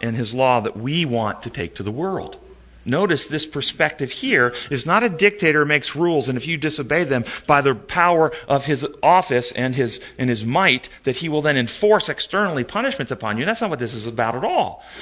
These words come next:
That God has designed life to operate in harmony with his own nature. And in operating in harmony with that, like the laws of health, this is where we find peace, harmony, healing, restoration. And it's learning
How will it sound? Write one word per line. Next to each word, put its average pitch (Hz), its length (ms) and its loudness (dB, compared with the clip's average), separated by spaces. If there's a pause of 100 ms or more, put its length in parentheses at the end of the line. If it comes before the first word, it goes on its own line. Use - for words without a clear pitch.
(120)
That 160 140 0
God 208 280 2
has 151 180 -6
designed 165 400 0
life 208 220 4
to - 100 -2
operate 180 460 2
in 135 80 -4
harmony 147 320 -2
with 131 80 -4
his 127 100 -6
own 131 160 -2
nature. 160 540 -2 (360)
And 170 320 -2
in 185 320 0
operating 208 460 4
in 151 80 0
harmony 220 400 2
with 143 140 -2
that, 139 180 0
like 147 140 0
the 156 80 -2
laws 147 240 2
of 123 100 -10
health, 214 400 0 (160)
this 226 300 0
is 185 100 -8
where 160 140 2
we 143 80 2
find 135 340 -2
peace, 120 400 -4 (140)
harmony, 135 480 -2
healing, 127 440 -2
restoration. 117 680 -4 (260)
And 165 140 2
it's 170 220 -6
learning 208 580 2